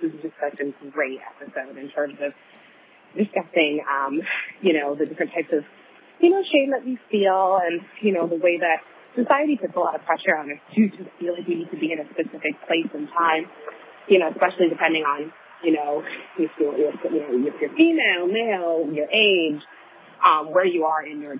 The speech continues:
job. So I think, you know, I wanna thank you guys for this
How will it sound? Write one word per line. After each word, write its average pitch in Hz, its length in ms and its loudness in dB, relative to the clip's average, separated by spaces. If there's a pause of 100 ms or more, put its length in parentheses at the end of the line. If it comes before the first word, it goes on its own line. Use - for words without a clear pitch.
job. 202 520 4 (400)
So 165 300 4 (560)
I 196 120 4
think, 208 280 2
you 196 100 2
know, 185 60 4
I 185 100 6
wanna 185 220 2
thank 170 180 0
you 208 60 0
guys 156 260 2
for 165 120 -2
this 147 120 -8